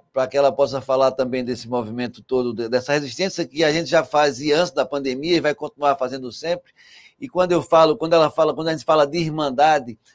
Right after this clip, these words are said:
eu, aí eu falo com muita, muita tranquilidade, que todo, eu, eu, eu sou inquieto em fazer também meus,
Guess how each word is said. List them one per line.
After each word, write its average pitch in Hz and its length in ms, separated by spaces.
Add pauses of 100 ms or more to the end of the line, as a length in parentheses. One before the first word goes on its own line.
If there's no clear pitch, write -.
(220)
eu, 135 220 (180)
aí 135 180
eu 147 60
falo 147 280
com 131 140
muita, 143 720
muita 151 440 (340)
tranquilidade, 143 800
que 135 160
todo, 175 240
eu, 160 300
eu, 143 220
eu 160 100
sou 185 260
inquieto 170 480
em 165 80
fazer 151 360
também 151 360
meus, 147 360